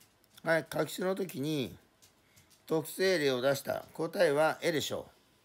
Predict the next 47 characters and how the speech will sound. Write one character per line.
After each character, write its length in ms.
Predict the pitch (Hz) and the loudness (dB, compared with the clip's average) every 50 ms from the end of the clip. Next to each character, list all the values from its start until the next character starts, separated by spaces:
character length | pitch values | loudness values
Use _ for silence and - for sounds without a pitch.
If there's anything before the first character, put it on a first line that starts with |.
| _ _ _ _ _ _ _ _ _ _ _ _ _ - | _ _ _ _ _ _ _ _ _ _ _ _ _ -8
う。 20 | |
答 240 | 175 180 - 208 180 | -4 2 6 6 6
え 40 | 151 | 6
は 60 | 135 | 6
絵 80 | 143 | 2
で 120 | 139 127 107 | 0 -2 -4
す 60 | - | -4
ね。 260 | 131 165 202 233 - _ _ _ _ _ _ _ _ _ _ _ _ _ _ _ _ _ _ _ _ _ _ _ _ _ _ _ _ _ _ _ _ _ _ - | -4 -4 -4 -6 -8 _ _ _ _ _ _ _ _ _ _ _ _ _ _ _ _ _ _ _ _ _ _ _ _ _ _ _ _ _ _ _ _ _ _ -16
で、 380 | - - 180 196 185 175 - - | -10 -4 0 2 2 2 2 0
お 140 | - 196 226 | 0 0 2
で 120 | 220 196 - | 2 0 0
す 120 | - - | -2 -4
が、 280 | 139 160 156 147 127 78 | -2 0 0 0 0 -2
柳 500 | 82 110 120 127 135 147 147 180 185 190 | -2 2 4 4 4 4 2 0 0 0
生 20 | |
の 120 | 190 190 190 | 0 0 -4
特 200 | 185 185 180 151 | -4 -6 -10 -8
性 300 | - - 175 170 170 156 | -6 -4 -4 -4 -2 -2
碑 100 | 147 160 | -4 -4
文 280 | 139 131 120 107 98 | -2 -2 -4 -4 -4
は、 340 | 110 139 147 143 123 95 - - - _ _ _ _ _ _ - _ - _ _ _ _ _ | -2 0 0 0 0 -2 -4 -8 -16 _ _ _ _ _ _ -20 _ -20 _ _ _ _ _
こ 120 | - - 160 | -4 0 2
れ 80 | 175 | 4
は 300 | 170 170 165 156 143 - - | 4 6 4 4 2 0 -6
省 360 | - - - 208 196 202 180 | -10 -10 -8 -4 -2 -2 -4
庁 340 | - - - 135 123 120 135 | -2 -2 -2 -2 -2 0 0
の 160 | 160 165 135 - | -2 -4 -4 -4
特 200 | - 123 120 - | -6 -6 -6 -6
性 300 | - - - 127 120 117 | -10 -8 -4 -2 -2 -2
一 140 | 113 113 - | -2 -4 -6
揆 100 | - 151 | -8 -8
の 100 | 156 143 | -6 -6
説 240 | - 120 98 - 95 | -8 -10 -10 -10 -8
明 160 | 101 92 90 | -8 -6 -4
だ 120 | 120 131 | -4 -2
か 80 | 143 156 | 0 0
ら× 120 | 139 104 - - - 120 131 127 - | 0 0 0 0 0 2 2 0 -2
と 80 | - - _ _ _ _ _ _ _ _ _ - | -8 -18 _ _ _ _ _ _ _ _ _ 0
い 120 | 180 202 214 | 4 6 6
う 40 | 208 | 8
こ 120 | 185 180 | 8 8
と 60 | 185 | 8
に 100 | 202 226 | 8 8
な 80 | 202 156 | 8 6
り 100 | 131 110 | 6 4
ま 80 | 92 | 0
す。 240 | - - - - - | -4 -6 -8 -12 -14